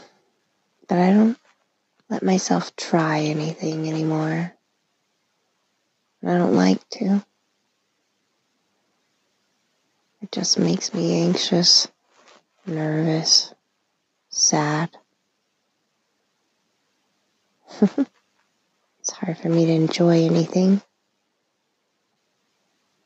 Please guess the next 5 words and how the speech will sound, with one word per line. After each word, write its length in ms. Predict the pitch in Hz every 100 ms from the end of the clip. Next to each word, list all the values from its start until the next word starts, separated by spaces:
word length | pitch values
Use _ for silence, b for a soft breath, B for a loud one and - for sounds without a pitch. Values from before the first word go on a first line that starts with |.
| _ _ _ _
If 220 | 180 165 170
it 80 |
involves 960 | 165 160 160 160 160 165 - - - -
people, 360 | 185 190 185 196
especially. 880 | 160 - 170 160 - 170 180 -